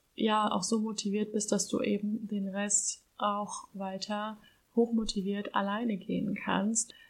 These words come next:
Ja, mit diesem Gefühl, alles klar, es wird schon und, ähm, ich bin auf dem richtigen Weg, weil ich habe ja jetzt schon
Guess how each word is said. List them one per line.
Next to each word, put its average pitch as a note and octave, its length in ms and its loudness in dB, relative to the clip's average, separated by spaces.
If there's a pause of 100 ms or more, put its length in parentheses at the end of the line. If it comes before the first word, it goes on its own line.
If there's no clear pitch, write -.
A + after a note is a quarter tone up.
Ja, G#3+ 180 8
mit G3+ 180 4
diesem G3 200 0
Gefühl, G#3 500 -2 (400)
alles F#3+ 260 -4
klar, A#3+ 500 2 (140)
es - 180 0
wird A3 220 4
schon G3+ 440 6
und, G3 500 -4
ähm, G3+ 280 -4
ich - 180 -6
bin G#3+ 180 0
auf G3+ 140 2
dem G#3 160 0
richtigen G3+ 480 -4
Weg, G#3 300 0
weil F#3+ 160 -2
ich F#3 160 -6
habe G3+ 300 -2
ja F#3 140 -8
jetzt F#3+ 360 0
schon G#3 380 4